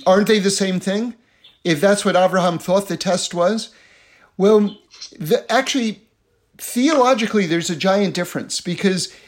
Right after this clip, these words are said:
if you say that God, um, told Avraham to sacrifice Yitzchak and then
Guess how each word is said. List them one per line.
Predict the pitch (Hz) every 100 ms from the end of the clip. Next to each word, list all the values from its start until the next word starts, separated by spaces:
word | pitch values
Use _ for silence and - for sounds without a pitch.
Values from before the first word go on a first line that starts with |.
| _
if | 262
you | 359 330
say | 269 240
that | 202 147 131
God, | 160 185 185 165 - _ _ _ _ _ _ _ -
um, | 160 160 156 143
told | - - 220 208
Avraham | 190 190 196 180 160 147 139
to | 160
sacrifice | 151 - 185 185 160 170 139 -
Yitzchak | 170 180 - 113 131 - _ _ _ _ _ _ _
and | 170 165 180
then | 202 214 214 -